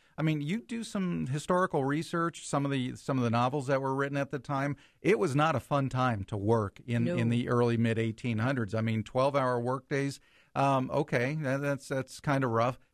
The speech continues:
Speaker 1: but seven days a week?
Speaker 2: Yes.
Speaker 1: Yeah. Yeah,
Speaker 2: And this is not
Speaker 1: exactly.
Speaker 2: someone who is, right, on Wall Street making tons of
Speaker 1: No.
Speaker 2: money, and that's why they're working these long hours. This is to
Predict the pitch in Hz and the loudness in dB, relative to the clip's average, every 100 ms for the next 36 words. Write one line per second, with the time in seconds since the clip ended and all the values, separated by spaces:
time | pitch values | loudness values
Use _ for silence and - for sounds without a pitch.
0 | _ 127 - - 123 120 113 104 95 135 | _ -4 -2 0 2 2 0 -2 -2 -2
1 | - - _ - 190 147 113 131 139 131 | -4 -14 _ -6 -4 2 4 6 4 2
2 | 87 - _ _ 113 120 170 247 370 392 | -2 -8 _ _ -2 2 4 4 2 2
3 | - 311 302 285 320 294 277 262 262 254 | 2 4 2 0 0 0 2 2 0 -2
4 | 262 247 240 233 233 214 214 202 220 226 | -4 -4 -4 -4 -2 0 -2 -4 -2 0
5 | 214 214 - - - - 220 220 202 220 | 2 -2 -6 -20 -10 -2 0 0 -2 -2
6 | 240 247 - 254 226 202 214 202 214 196 | -2 -4 -6 -4 -4 -4 -4 -4 -4 -4
7 | - 262 247 220 202 175 208 240 226 180 | -4 -4 -2 -2 -4 0 2 2 2 -2
8 | 175 180 202 180 196 208 220 214 196 196 | -4 -4 -2 -2 0 0 0 -2 0 -2
9 | 185 180 190 180 185 180 180 180 175 180 | -2 -4 -4 -4 -4 -4 -2 -4 -4 -6
10 | 226 311 - 254 | -8 -8 -8 -10